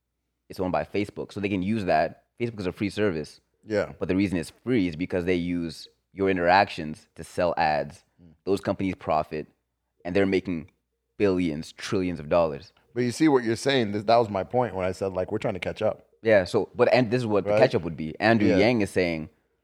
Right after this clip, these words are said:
Speaker 1: now, before you sign that agreement, we should make it so that citizens can say,
Speaker 2: Mm.
Speaker 1: "I can opt out," and say, "You cannot sell these, uh, you cannot sell my information." And if
Speaker 2: Mm-hmm.
Speaker 1: I do opt in,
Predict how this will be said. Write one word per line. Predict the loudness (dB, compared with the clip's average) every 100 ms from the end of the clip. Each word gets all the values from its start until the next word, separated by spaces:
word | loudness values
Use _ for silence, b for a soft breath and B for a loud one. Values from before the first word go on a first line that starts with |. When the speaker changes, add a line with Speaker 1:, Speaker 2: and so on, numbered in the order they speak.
| _ _
Speaker 1:
now, | 0 4 6 4
before | 2 0
you | 2 0
sign | -2 0
that | 0
agreement, | 0 -4 -4 -4 -4
we | -6
should | -4
make | -4 -4
it |
so | -6
that | -4 -4
citizens | -4 -2 -2 -4 -10
can | -8 -10
say, | -4 -4 -4 -8 _ _ -20
Speaker 2:
Mm. | -20 _ _
Speaker 1:
"I | 2 2
can | 2 -6 2
opt | 2 2 2
out," | 2 2 -4
and | -12 -8
say, | -6
"You | -4
cannot | -4 0 4 4 4
sell | -2 -2
these, | -4 -6
uh, | -6 -6 -8 -14 -12
you | -2
cannot | 2 2
sell | 2
my | -2
information." | -2 -4 -4 -4 -6 -16 _ _ _ _ _ _ _ -4
And |
if | 4
Speaker 2:
Mm-hmm. |
Speaker 1:
I | 6
do | 6 2
opt | 4 2 0
in, | -2 -2 -2